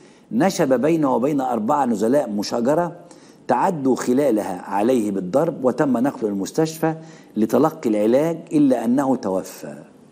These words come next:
أمر ربنا يا شيخ. وتم اتخاذ الإجراءات القانونية حب-، حيال مرتكبي الواقعة وعرضهم على النيابة العامة في حينه، والتي قررت حبسهم على ذمة التحقيقات عقب الإفراج عنهم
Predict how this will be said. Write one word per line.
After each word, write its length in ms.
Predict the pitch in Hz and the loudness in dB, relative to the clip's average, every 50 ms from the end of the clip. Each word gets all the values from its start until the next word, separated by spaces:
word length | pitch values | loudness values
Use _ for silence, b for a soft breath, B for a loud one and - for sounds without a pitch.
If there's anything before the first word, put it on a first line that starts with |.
| - - - - - | -20 -20 -14 -8 -4
أمر 220 | 104 101 98 98 | -2 -2 0 0
ربنا 520 | 95 95 92 87 85 101 107 98 90 85 82 | 0 -2 -2 -2 0 0 0 0 -2 -4 -8
يا 40 | |
شيخ. 440 | 80 - - 82 73 - - - - - - B B B B B B B B B B B B B - | -10 -12 -14 -14 -16 -16 -20 -20 -20 -20 -20 B B B B B B B B B B B B B 0
وتم 400 | 113 113 - 185 185 185 165 139 | 0 2 4 2 2 2 2 0
اتخاذ 520 | 117 - - - - - 156 147 113 104 | 0 -2 -4 -6 -2 2 2 2 4 2
الإجراءات 640 | 107 101 101 - 98 98 101 110 123 151 147 - - | 2 0 0 -2 -2 -2 0 0 0 0 -2 0 -2
القانونية 440 | 101 - - 110 110 117 131 127 | -4 -4 -2 0 2 2 2 2
حب-، 340 | - - - 107 104 101 - | 2 0 -2 -2 -2 -2 -4
حيال 420 | - - - 110 123 131 123 104 95 | -6 -2 2 4 4 4 4 2 0
مرتكبي 480 | 95 90 - - 135 131 131 117 104 95 | -2 -4 -4 -2 -4 -4 -2 -2 -2 -2
الواقعة 580 | 92 90 90 90 - - 160 151 156 175 175 - B B B B B B B B | 0 0 -2 -2 -2 0 0 0 0 -2 -6 -8 B B B B B B B B
وعرضهم 640 | - 101 104 104 101 98 95 120 139 123 104 95 90 | -4 0 0 0 0 2 2 2 2 2 0 -2 -2
على 180 | 90 98 98 | -2 -2 -2
النيابة 380 | 95 98 98 107 127 120 101 95 | -2 0 0 0 0 0 -2 -4
العامة 460 | 92 90 95 123 147 160 156 156 151 | -4 -4 -4 -4 -4 -2 -2 -2 -2
في 200 | 123 - 139 120 | -2 -2 -2 -2
حينه، 500 | - - 131 110 90 87 78 78 78 73 - - - B B B B B B B B B B | -2 0 0 0 0 0 -4 -6 -8 -10 -12 -16 -20 B B B B B B B B B B
والتي 400 | 107 113 135 170 190 - - 160 | 4 4 6 4 4 2 0 0
قررت 420 | - - 131 131 165 175 156 - | 0 0 0 2 2 2 0 -2
حبسهم 440 | - 120 110 - - 175 156 131 110 | -4 -6 -6 -4 -2 -2 0 0 0
على 180 | 104 107 107 | 0 0 0
ذمة 280 | 101 101 143 139 123 104 | 2 2 2 0 0 0
التحقيقات 680 | 107 87 - - - - - 98 - - 147 175 - - | -2 -4 -8 -10 -8 -6 -6 -4 -2 0 0 0 0 0
عقب 280 | 123 120 - - 110 107 | -2 -2 0 0 -2 -2
الإفراج 400 | 104 107 - - 127 139 117 101 | -2 -2 -4 -2 -2 -2 -2 -4
عنهم 460 | 92 95 98 - - - - 71 | -4 -6 -6 -6 -6 -8 -10 -12